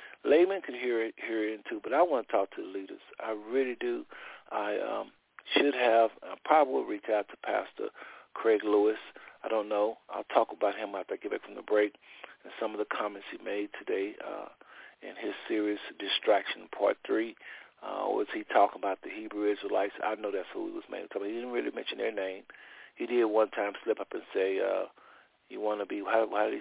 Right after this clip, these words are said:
say it? Some of y'all was at the service. Quite a few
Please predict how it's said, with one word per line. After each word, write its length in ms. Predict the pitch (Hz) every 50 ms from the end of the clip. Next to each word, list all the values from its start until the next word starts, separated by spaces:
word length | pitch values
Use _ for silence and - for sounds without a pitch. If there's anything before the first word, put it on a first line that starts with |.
| - -
say 220 | - 113 113 113
it? 80 | 113 - _ _ _ _ _ _ - - - - - - - - - - - -
Some 120 | - - -
of 80 | -
y'all 200 | - - - 127
was 80 | - -
at 100 | - -
the 100 | - - - -
service. 300 | 101 98 98 101 104 - - _ - - - - - - _ _ -
Quite 200 | - 202 208 214
a 80 | -
few 160 | - - 110